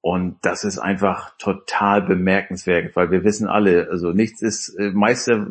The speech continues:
sa-, werden ist schwer, aber Meister bleiben ist noch schwerer. Und jetzt in der dritten Saison wieder unter den letzten vier schon zu sein. Und zwar,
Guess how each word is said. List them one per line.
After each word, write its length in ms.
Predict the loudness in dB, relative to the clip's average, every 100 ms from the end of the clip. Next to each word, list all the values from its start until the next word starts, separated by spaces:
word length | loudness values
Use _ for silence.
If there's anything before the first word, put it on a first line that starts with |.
| -2
sa-, 400 | 0 0 0 2
werden 300 | 4 4 0
ist 100 | -6
schwer, 300 | 2 4 4
aber 120 | 4
Meister 380 | 4 2 2 0
bleiben 440 | 4 4 2 0
ist 200 | -4 -2
noch 160 | -2 -2
schwerer. 480 | 0 2 4 2 0
Und 140 | -2
jetzt 180 | -2 -2
in 80 | -2
der 100 | -2
dritten 320 | -2 -2 -2
Saison 500 | -2 2 2 2 -4 _ -20 -20 -20 -20 -20 _ _ _ _ _ _ -4
wieder 340 | 2 4 4
unter 180 | 4 2
den 100 | 4
letzten 360 | 2 2 -4 -6
vier 320 | -2 2 2
schon 220 | 2 -2
zu 160 | -2 0
sein. 380 | 2 2 0
Und 140 | -2 -8
zwar, 580 | 0 2 4 2 0